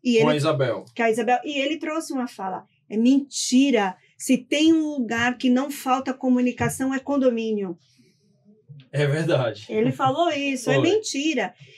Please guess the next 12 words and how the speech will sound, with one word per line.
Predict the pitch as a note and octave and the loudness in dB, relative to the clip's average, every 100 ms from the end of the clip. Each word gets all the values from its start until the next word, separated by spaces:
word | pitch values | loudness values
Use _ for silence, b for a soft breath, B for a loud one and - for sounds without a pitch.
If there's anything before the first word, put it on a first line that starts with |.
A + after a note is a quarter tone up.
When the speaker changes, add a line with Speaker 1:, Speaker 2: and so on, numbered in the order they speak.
| B | B
Speaker 1:
E | C4 D4+ | 0 0
aí, | D#4 F#4+ | 0 0
depois | F#4+ A4 A4 - | 0 0 -2 0
que | |
ele | F4+ D4+ | -2 -2
trouxe | C#4+ B3 A3+ A3 G#3 | -2 -2 -2 -4 -6
essa | G3+ F#3 | -8 -10
fala, | - C#4 D4 C#4 A3+ G3 F#3 _ - - | -8 -4 -2 -2 -2 -4 -8 _ -6 0
eu | C4 | 0
parei | - D4+ C#4+ D#4+ | 0 -2 0 0
e | |
refleti. | D#4+ E4+ E4+ G4+ G4+ - C4 B3+ | 0 -2 -2 -6 -6 -4 -2 -4